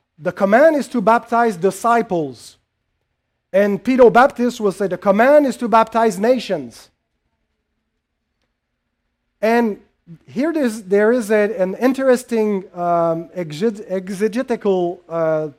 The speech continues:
difficulty. If you, uh, read the verse, he says,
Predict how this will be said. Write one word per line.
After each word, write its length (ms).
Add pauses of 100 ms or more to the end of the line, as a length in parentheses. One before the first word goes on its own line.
(640)
difficulty. 720 (2250)
If 220
you, 440
uh, 120
read 280
the 80
verse, 460
he 160
says, 500